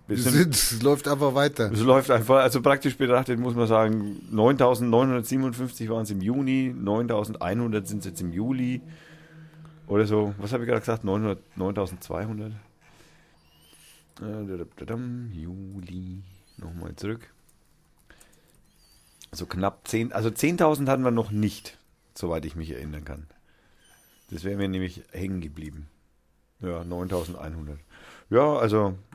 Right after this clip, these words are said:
Speaker 2: im Pro-, im Moment sind wir halt ungefähr knapp tausend unter dem Juni. Und jetzt schauen wir mal den April, der so sensationell gelaufen ist. Was ist das gewesen? April, ja genau. Naja, das ist halt auch das Wetter, ne? Das merkt man dann sofort.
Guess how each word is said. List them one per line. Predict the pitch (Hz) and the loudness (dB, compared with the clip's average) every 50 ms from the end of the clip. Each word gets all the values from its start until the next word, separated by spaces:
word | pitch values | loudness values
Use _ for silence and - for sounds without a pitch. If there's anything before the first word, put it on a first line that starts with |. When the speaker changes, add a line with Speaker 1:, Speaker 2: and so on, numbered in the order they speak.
| - _ | -16 _
Speaker 2:
im | - 117 107 | -4 -2 2
Pro-, | 98 120 120 | 4 6 6
im | 117 120 113 139 127 127 | 4 4 0 0 0 0
Moment | 127 123 120 127 135 147 139 | 2 2 4 4 2 2 0
sind | - - 147 135 | -2 -2 2 2
wir | 131 123 | 4 4
halt | 117 117 117 | 4 4 2
ungefähr | 120 113 117 120 110 110 110 104 104 104 101 - - - - - - | 2 0 -2 -2 0 2 4 4 4 2 0 -4 -10 -18 -20 -18 -12
knapp | 95 95 101 107 110 - - | -8 -4 -4 -4 -4 -4 -8
tausend | - - 87 95 120 127 120 117 120 113 110 - - - - | -8 -6 -4 -2 -2 -2 -2 -2 -2 -2 -4 -6 -10 -14 -10
unter | - 131 127 135 131 117 120 107 101 | -6 -4 -2 -2 -2 0 2 2 2
dem | 92 90 98 95 95 92 | 2 0 -2 -2 -2 0
Juni. | 92 95 98 104 107 95 90 85 78 69 71 _ _ _ - - - - - - - - - - | 0 0 0 0 0 0 0 -2 -4 -8 -12 _ _ _ -20 -20 -20 -20 -20 -20 -20 -20 -12 -8
Und | 95 | -8
jetzt | 92 90 - | -6 -4 -2
schauen | 107 113 123 | -2 0 0
wir | 123 117 117 | 0 0 0
mal | 110 107 | 0 0
den | 98 104 101 98 - | 0 -2 -4 -4 -4
April, | - 90 90 95 90 - - 104 107 127 131 123 | -8 -8 -8 -8 -8 -8 -4 -2 0 0 0 0
der | 110 98 95 92 | 0 0 0 0
so | 90 101 92 90 85 85 85 82 82 82 85 | -2 -2 -2 -2 -2 -4 -4 -6 -8 -10 -12
sensationell | 85 - - - 92 98 107 113 104 90 - 92 90 80 82 90 | -12 -12 -8 -8 -6 -6 -4 -6 -6 -6 -6 -8 -6 -6 -6 -6
gelaufen | 90 110 110 113 123 123 135 139 | -6 -6 -6 -6 -6 -6 -6 -6
ist. | 151 151 151 - - - _ _ _ _ _ _ _ _ _ _ _ _ _ - | -6 -6 -6 -8 -12 -20 _ _ _ _ _ _ _ _ _ _ _ _ _ -18
Was | 90 92 | -16 -16
ist | 98 - - - | -14 -14 -14 -14
das | 104 - | -12 -10
gewesen? | 110 113 113 110 120 - | -8 -6 -6 -6 -8 -10
April, | - - - - 95 98 110 117 113 | -12 -14 -14 -10 -6 -6 -4 -4 -4
ja | 98 85 85 82 | -6 -6 -8 -8
genau. | 80 80 78 90 101 101 | -10 -10 -10 -10 -8 -8
Naja, | 95 85 90 95 101 | -6 -4 -4 -4 -4
das | 101 98 92 | -4 -6 -8
ist | 104 104 107 | -8 -6 -4
halt | 104 95 92 | -4 -4 -4
auch | 90 90 | -6 -8
das | - - - - 87 | -10 -12 -12 -10 -10
Wetter, | 85 76 - 73 | -10 -10 -10 -12
ne? | 69 80 95 - | -12 -12 -12 -14
Das | - - - | -14 -14 -14
merkt | - - - - | -14 -14 -14 -14
man | - 90 | -14 -14
dann | 85 78 | -14 -14
sofort. | - - - - 117 123 127 | -16 -16 -12 -10 -10 -12 -12